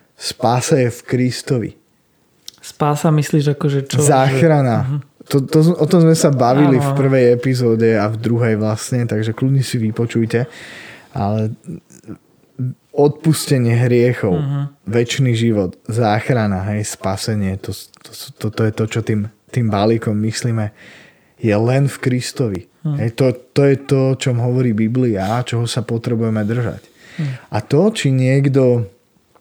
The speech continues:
Speaker 1: a, stretne Krista na ulici, alebo neviem kde, alebo to je v cirkevnej budove, tak to už akože, to sa deje.
Speaker 2: Mhm.
Speaker 1: Hej, to sa deje.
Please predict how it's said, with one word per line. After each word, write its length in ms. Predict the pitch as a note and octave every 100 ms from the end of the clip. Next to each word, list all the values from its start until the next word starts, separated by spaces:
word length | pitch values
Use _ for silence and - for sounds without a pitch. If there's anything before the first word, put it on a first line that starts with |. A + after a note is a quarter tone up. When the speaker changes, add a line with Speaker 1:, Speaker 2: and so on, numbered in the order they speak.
| _ _ -
Speaker 1:
a, 500 | - A2 G#2 G2+ G#2 _ _ _ _ _ _ _ _
stretne 640 | - - B2+ C3 - D#3
Krista 600 | C#3+ C#3 C3+ - - C#3+
na 220 | A#2+ G#2
ulici, 720 | G#2+ C3 C3 B2 - C#3 F3 - _ - - - _ _ _ _ _ _ _ _ _ _ _ -
alebo 760 | A#2 B2 B2 B2 B2 A#2+ A#2
neviem 400 | A2+ A#2 B2+ B2
kde, 240 | A2+ G#2+ A2+
alebo 380 | C3 A#2+ A#2+ B2
to 120 | B2+
je 80 | A2+
v 100 | -
cirkevnej 580 | C3 B2 C#3+ C3+ B2
budove, 400 | A2 G#2+ G#2+ A#2 C#3
tak 300 | C3 A#2 - _ _
to 240 | - B2
už 320 | B2+ - - -
akože, 500 | - - C3 C3 B2 A#2 A2+ A2+ A#2+ _ _ _ _ _ _ _ _ _ - -
to 120 | -
sa 160 | B2 B2
deje. 380 | B2+ E3+ - - _ _ -
Speaker 2:
Mhm. 300 | D3+ C3 C#3+ - _ -
Speaker 1:
Hej, 120 | A#2+
to 120 | C3+ C3+
sa 140 | C#3
deje. 380 | C3 D3+ A#2